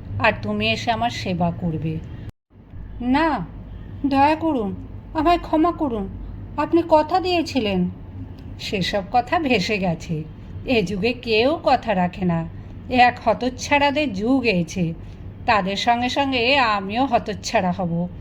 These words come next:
এসো বিম্ব, আমার বুকে এসো।" "না,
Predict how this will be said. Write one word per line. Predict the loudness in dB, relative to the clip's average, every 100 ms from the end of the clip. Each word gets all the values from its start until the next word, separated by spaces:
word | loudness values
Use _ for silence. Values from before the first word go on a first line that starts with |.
| -14 -14 -6
এসো | 0 2 2
বিম্ব, | 0 0 0 0 -2 -4 -14 -14 -2
আমার | 2 2
বুকে | 0 -4 -4 0
এসো।" | 0 0 -2 -2 -4 -10 -14 -14 -12 -6 4
"না, | 6 6 4